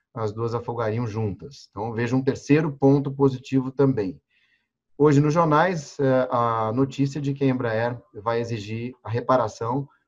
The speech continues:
dos investimentos realizados, né, pela, pela Embraer, vai exigir da Boeing, e que estariam mais ou menos em torno de quatrocentos milhões, alguma coisa nessa linha. E são questões jurídicas, contratuais.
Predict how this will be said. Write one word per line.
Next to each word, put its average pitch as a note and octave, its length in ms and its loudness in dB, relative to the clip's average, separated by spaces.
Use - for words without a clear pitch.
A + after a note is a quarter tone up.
dos B2+ 160 2
investimentos B2+ 720 4
realizados, A2 800 -4
né, A2 220 -12
pela, G2 400 -10
pela G2 220 -12
Embraer, G2 220 -6
vai G2+ 100 -4
exigir G2 240 -14
da G#2+ 100 -2
Boeing, A2+ 420 -2
e A2 120 -8
que A2+ 100 -16
estariam A#2 400 -2
mais A#2 240 -2
ou G#2+ 60 -2
menos A2 540 -6
em G#2+ 80 -10
torno G#2+ 220 -6
de G#2+ 100 -12
quatrocentos G#2 560 -6
milhões, G2+ 320 -6
alguma G#2 300 -8
coisa G#2 320 -2
nessa G#2 380 -6
linha. F2+ 320 -6
E A2+ 200 -6
são C#3 220 -2
questões C#3 360 4
jurídicas, C#3 560 0
contratuais. C3+ 960 0